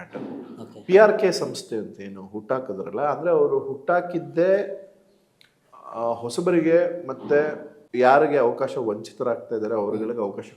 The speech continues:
Speaker 1: ಕೊಡ್ಬೇಕು.
Speaker 2: ಕರೆಕ್ಟ್. ಅದೊಂದು ಆಸೆ ಇತ್ತು.
Speaker 1: ಅದೊಂದು ಆಸೆ ಇತ್ತು ಅವ್ರಿಗೆ. ಅಂದ್ರೆ ಆ ಸಂಸ್ಥೆಯಿಂದ ಕ್ವಾಲಿಟಿ ಸಿನಿಮಾಗಳು ಬರ್ಬೇಕು ಅನ್ನೋದು ಇದ್ದಿದ್ದು. He was more into, ಆ, ಪ್ರೊಡಕ್ಷನ್ ಅಲ್ಲಿ ತುಂಬಾ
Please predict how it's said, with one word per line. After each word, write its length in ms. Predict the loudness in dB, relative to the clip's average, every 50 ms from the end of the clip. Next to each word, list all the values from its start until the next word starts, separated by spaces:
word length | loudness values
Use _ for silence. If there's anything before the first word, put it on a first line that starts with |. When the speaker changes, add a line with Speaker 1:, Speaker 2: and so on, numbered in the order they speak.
| _
Speaker 1:
ಕೊಡ್ಬೇಕು. 380 | -18 -16 -16 -16 -18 -20 _ -20
Speaker 2:
ಕರೆಕ್ಟ್. 400 | -20 -20 -18 -20 -20 -20 _ -18
ಅದೊಂದು 280 | -14 -12 -10 -8 -6 -6
ಆಸೆ 260 | -6 -6 -6 -8 -10
ಇತ್ತು. 200 | -12 -12 -10 -8
Speaker 1:
ಅದೊಂದು 300 | -6 -4 -4 -4 0 0
ಆಸೆ 240 | -2 -2 -2 -6 -8
ಇತ್ತು 180 | -8 -8 -8
ಅವ್ರಿಗೆ. 240 | -8 -8 -8 -10 -10
ಅಂದ್ರೆ 280 | -12 -10 -4 0 2 2
ಆ 160 | 4 2 0
ಸಂಸ್ಥೆಯಿಂದ 680 | -2 -4 -8 -10 -12 -4 -2 -2 -2 -2 -4 -8 -8 -8 -8 -10 -12 -18 -20 _ _ _ _ _ _ _
ಕ್ವಾಲಿಟಿ 360 | 2 4 4 4 4 2 0
ಸಿನಿಮಾಗಳು 440 | -4 -4 -8 -10 -8 -6 -4 -4 -4
ಬರ್ಬೇಕು 540 | -4 -4 -2 -2 -2 -4 -4 -6 -10 -14 -14
ಅನ್ನೋದು 580 | -12 -12 -12 -10 -8 -8 -8 -8 -8 -10 -14 -18
ಇದ್ದಿದ್ದು. 480 | -16 -12 -10 -10 -10 -10 -12 -14 -16 -14
He 140 | -8 0 4
was 180 | 6 6 6 4 0
more 380 | -2 4 8 8 10 10 8 6
into, 500 | 6 6 6 6 8 6 4 2 0 -2 -6 -12 -16 -20 -20 -20 -20 -18 -18 -18 -14 -10 -8
ಆ, 400 | -6 -2 -2 -2 -2 -2 -4 -8 -4
ಪ್ರೊಡಕ್ಷನ್ 520 | 0 2 4 4 2 0 -2 -2 -2 0 0
ಅಲ್ಲಿ 180 | 0 0 0
ತುಂಬಾ 560 | -2 -4 -2 0 4 4 4 4 2 -2 -8